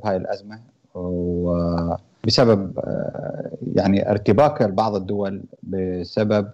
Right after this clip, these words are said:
يمكن، آه، عدم جاهزيته. آه، السبب الأول أنا أشوف أن الإمارات تمكنت ونجحت في هالشيء، تكاتف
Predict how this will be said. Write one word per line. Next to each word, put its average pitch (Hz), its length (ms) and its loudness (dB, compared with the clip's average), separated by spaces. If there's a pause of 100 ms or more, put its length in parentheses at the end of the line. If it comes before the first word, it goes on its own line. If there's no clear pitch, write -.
(120)
يمكن، 98 600 0 (460)
آه، - 1300 -4 (460)
عدم 131 460 6
جاهزيته. 101 920 0 (380)
آه، 95 420 -6
السبب 180 560 6
الأول 156 460 4
أنا 151 180 -2
أشوف 139 240 -6
أن 131 80 -2
الإمارات 123 440 -4 (100)
تمكنت 123 480 -6
ونجحت 110 520 0
في - 100 -8
هالشيء، 107 440 2 (680)
تكاتف 160 680 2